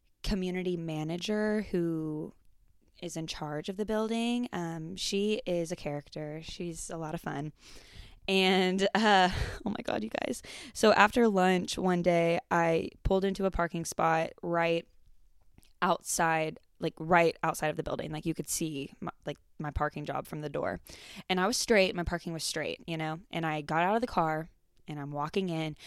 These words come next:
And usually I just like to check my parking, you know, as I get out of the car. I'm like, "Oh,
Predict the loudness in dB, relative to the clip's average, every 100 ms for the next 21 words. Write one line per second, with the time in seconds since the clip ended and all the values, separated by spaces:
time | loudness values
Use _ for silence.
0 | -20 -16 -4 0 0 0 0 2 0 0
1 | -2 -2 -4 -4 -4 -2 -2 -2 -4 -2
2 | -4 -4 -4 -2 0 0 0 0 2 2
3 | 0 -2 -2 -2 0 -2 -4 -4 -4 -6